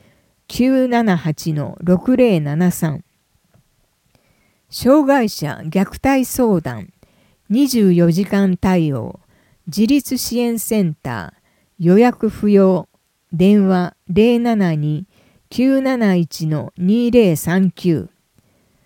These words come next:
ボランティア相談。平日九時から十七時。オアシス三階。予約不要。電話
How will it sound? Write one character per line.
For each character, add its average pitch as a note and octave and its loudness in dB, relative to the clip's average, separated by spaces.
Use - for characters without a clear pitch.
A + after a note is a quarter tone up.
ボ F3+ 4
ラ C4 2
ン C4 -8
テ A#3+ -4
ィ A#3 2
ア A3 0
相 G3+ 2
談。 A2+ -14
平 A#3+ 0
日 G#3+ -2
九 - 0
時 A3+ 0
か E3+ -2
ら D#3+ -2
十 F#3 0
七 F#3+ 2
時。 B2+ -12
オ B3+ 4
ア A#3+ 0
シ D#3+ -6
ス - -6
三 D#3 -6
階。 D3 -6
予 F#3+ 2
約 C4 0
不 A#3 -4
要。 G#3+ 2
電 G3+ 2
話 F#3+ -2